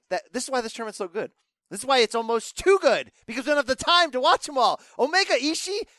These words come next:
li-, somehow lived up to the expectations, which were outrageous, and yet still was my third or fourth favorite match of the tournament. That's absurd. Like, I mean, you could seriously, uh,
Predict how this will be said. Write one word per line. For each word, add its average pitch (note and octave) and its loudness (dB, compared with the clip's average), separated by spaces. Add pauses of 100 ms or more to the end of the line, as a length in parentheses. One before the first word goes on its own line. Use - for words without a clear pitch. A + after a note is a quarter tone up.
(220)
li-, F#4+ 2
somehow D#4+ 2
lived F4 -2
up D#4+ 6
to - -6
the C#4+ -4
expectations, C4+ -4 (260)
which G#3+ -4
were A3 4
outrageous, A3 0
and B3 -6
yet C#4 0
still C#4+ 0
was B3 0
my A#3+ 2
third B3+ 2
or A3+ 2
fourth A#3 0
favorite G#3 -4
match G#3+ -2
of - -18
the F#3 -14
tournament. B3 -4 (240)
That's A#3 2
absurd. B3 4
Like, A3 0 (480)
I A3+ 6
mean, B3 -2
you B3+ 0
could B3 -8
seriously, B3+ -8
uh, A2 -20